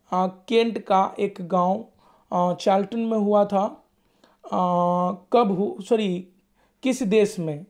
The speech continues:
अमेरिका में, जर्मनी में, इंग्लैंड में, इटली में। तो याद रखेंगे इंग्लैंड में। चलिए हमारा अंतिम क्वेश्चन है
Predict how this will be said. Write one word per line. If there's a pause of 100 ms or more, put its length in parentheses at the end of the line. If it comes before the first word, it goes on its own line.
अमेरिका
में,
जर्मनी
में,
इंग्लैंड
में,
इटली
में।
तो
याद
रखेंगे (360)
इंग्लैंड
में। (3000)
चलिए
हमारा
अंतिम
क्वेश्चन
है